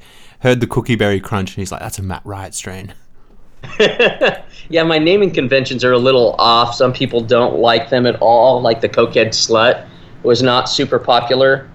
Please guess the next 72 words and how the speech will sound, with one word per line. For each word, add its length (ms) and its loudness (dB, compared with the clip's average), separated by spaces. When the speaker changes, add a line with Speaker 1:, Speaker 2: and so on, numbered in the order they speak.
Speaker 2:
but, 320 2
you 100 0
know, 240 0
it 100 2
is 140 4
what 140 2
it 100 4
is. 240 2
Speaker 1:
That's 240 -4
so 260 0
funny 320 0
'cause 180 -6
I 120 2
literally 460 -2
had 180 -4
a 60 -6
question 440 -4
about 220 -4
that, 160 -4
which 160 -6
I 60 -4
guess 200 -6
we're 80 -8
gonna 160 -4
jump 320 -6
to 200 -8
right 280 -2
now. 280 -4
I 20 -4
was 120 -8
gonna 200 -4
say, 320 -4
um, 300 -4
yeah, 240 2
like, 240 0
when, 160 0
when 140 0
I 140 6
was 200 2
cruising 360 0
your 160 0
site, 320 0
like, 160 -4
an 80 -4
hour 260 -2
ago, 240 -4
I 120 -4
saw 360 0
the 80 -4
Cokehead 460 -2
Slut 440 -4
and 120 -6
I 80 -2
just 180 -4
started 300 -4
laughing. 500 -2
I 40 -4
was 100 -6
like, 160 -8
"Fuck, 320 -8
that's 180 -8
a 60 -8
good 200 -8
name." 280 -6
I 60 -6
love 360 -4
<laughs> 20 0
that 120 0
on 120 -4
so 280 -2
many 180 -4
levels. 480 -8